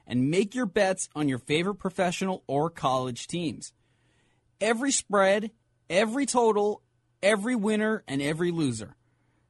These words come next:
Straight bet, parlay, or tease your way through the season. Will Mahomes throw for fifty-six touchdowns?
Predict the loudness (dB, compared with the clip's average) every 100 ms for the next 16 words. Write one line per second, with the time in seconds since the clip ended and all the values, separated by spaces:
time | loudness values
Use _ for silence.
0 | _ -10 -2 -2 0 0 0 -2 _ -20
1 | _ _ 2 6 6 4 2 0 -2 -6
2 | _ _ -8 -6 -4 0 2 2 2 2
3 | 2 0 -4 -4 -4 -2 -2 -2 -2 -6
4 | -18 _ _ _ _ _ _ -4 0 4
5 | 4 6 6 4 2 2 2 2 0 -6
6 | -6 -4 -2 -2 -4 -4 -2 0 2 2
7 | -2